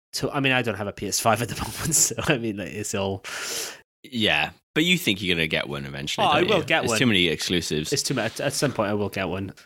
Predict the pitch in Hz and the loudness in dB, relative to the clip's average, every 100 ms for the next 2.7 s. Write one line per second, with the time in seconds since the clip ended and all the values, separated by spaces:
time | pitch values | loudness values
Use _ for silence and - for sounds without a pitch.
0 | _ - 214 220 226 220 214 202 190 175 | _ -4 -2 2 2 2 2 4 6 4
1 | - 170 156 160 147 - 139 131 - 135 | 2 0 2 0 0 2 2 2 4 2
2 | 120 - 113 107 - - | 2 0 0 0 -2 -4